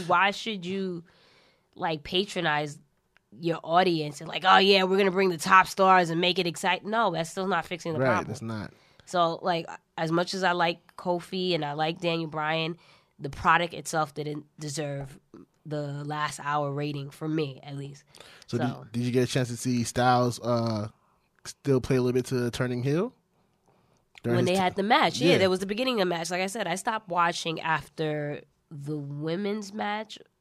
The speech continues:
Speaker 1: Yeah, the women's match
Speaker 2: Okay.
Speaker 1: with, segment. Um, yeah.
Speaker 2: So how did you feel about that? How do you see that, that whole storyline building going?
Speaker 1: Well, I like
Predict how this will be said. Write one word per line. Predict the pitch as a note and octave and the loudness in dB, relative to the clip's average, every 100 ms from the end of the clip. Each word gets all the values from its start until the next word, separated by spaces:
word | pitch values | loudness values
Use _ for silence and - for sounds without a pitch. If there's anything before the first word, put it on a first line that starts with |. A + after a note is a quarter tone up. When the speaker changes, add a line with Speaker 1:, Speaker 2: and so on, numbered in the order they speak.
| _ | _
Speaker 1:
Yeah, | F#3+ E3+ | 2 2
the | D3+ | 2
women's | F#3 G3+ D#3+ | 0 -2 -4
match | D#3+ A2 - - - - | -8 -12 -16 -20 -16 -8
Speaker 2:
Okay. | D#3+ E3 | -2 -2
Speaker 1:
with, | C#3+ - - - _ B2+ | -2 -8 -18 -20 _ -20
segment. | - E3+ D3+ D3+ A#2 - _ _ - | -6 -4 -4 -6 -8 -18 _ _ -10
Um, | D3+ D3+ C#3+ C#3 C#3+ | -8 -6 -8 -10 -12
yeah. | E3 G3+ C#3 C3 - | -8 -6 -8 -14 -2
Speaker 2:
So | C#3 | 2
how | C#3+ | 2
did | |
you | C3 | 2
feel | C#3+ C#3 | 0 2
about | C3 A#2+ | 2 0
that? | C3 A2+ | -4 -4
How | G#2+ | -4
do | A2 | -4
you | A2+ | -6
see | A2+ A2+ | -4 -4
that, | A2+ G2 - - | -4 -4 -12 -8
that | A2 F2+ - _ _ - | -6 -6 -8 _ _ -12
whole | - A#2 G#2 - - | -4 -4 -4 -12 -12
storyline | - B2+ A#2 A2 A2 | -2 0 0 -2 -4
building | A2 G2+ G#2 | -6 -6 -10
going? | G2+ G2+ G#2+ - | -10 -12 -12 0
Speaker 1:
Well, | A3+ | 2
I | A3 | 4
like | A#3 B3+ A#3+ | 6 6 6